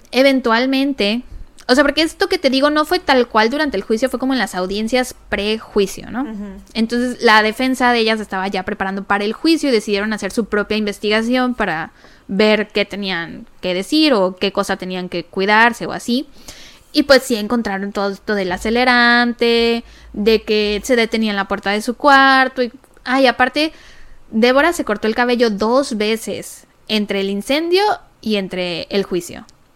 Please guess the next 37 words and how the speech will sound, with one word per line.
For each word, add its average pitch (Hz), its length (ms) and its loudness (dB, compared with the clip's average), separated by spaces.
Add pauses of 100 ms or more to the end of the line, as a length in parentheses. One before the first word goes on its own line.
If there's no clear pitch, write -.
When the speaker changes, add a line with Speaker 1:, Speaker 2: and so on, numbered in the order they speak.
Speaker 1:
Que 196 120 -4
tú 202 100 -6
dices, 202 380 -6
"Oh, - 60 -2
no, 220 200 0
no 240 140 -2
pasó - 180 -12
tanto - 240 -16
tiempo, - 240 -12
güey". - 160 -10
O - 60 -6
sea, 185 180 -4
tú 208 100 -4
dices, 208 220 -4
"¿Por - 160 -8
qué 196 80 -6
te 214 80 -4
cortas 214 260 -2
el 202 120 -2
cabello 160 280 -4
dos 156 180 -6
veces?". 190 380 -4 (400)
La 233 180 4
policía 254 440 4
les 254 240 4
hizo 233 200 0
pruebas 233 380 2
en 220 80 -4
el 214 100 -6
cabello 226 380 0
para 185 200 0
ver 185 180 -4
si - 100 -6
encontraban 196 520 -6
como 180 440 -12
que 190 60 -6
estuviera 185 680 -4